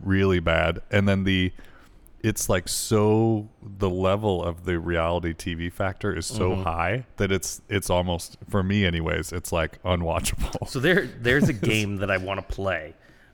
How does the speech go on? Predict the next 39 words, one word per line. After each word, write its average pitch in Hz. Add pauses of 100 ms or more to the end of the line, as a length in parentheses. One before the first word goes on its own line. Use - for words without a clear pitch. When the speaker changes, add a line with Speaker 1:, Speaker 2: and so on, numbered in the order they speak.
Speaker 2:
uh, 85 (560)
<laughs> -
and 110
it's, 95 (260)
it's 123
a 101
Kitchen 127
Nightmares 104
based 92
game, 85
and 92
I've 95
just, 127
Speaker 1:
Mm-hmm. 87
Speaker 2:
I 113
literally 110
just 95
created 92
this 90
right 87
now. 80
Speaker 1:
Hmm. 123
Speaker 2:
Um, 95 (600)
so 107 (720)
we 113
sit -
down 120
and 131
we 131
watch 110
a 120
game 98
of 107
Kitchen 104
Nightmares. 87 (240)
Speaker 1:
Yeah. 87 (540)
Speaker 2:
A 123
game, 85
a 104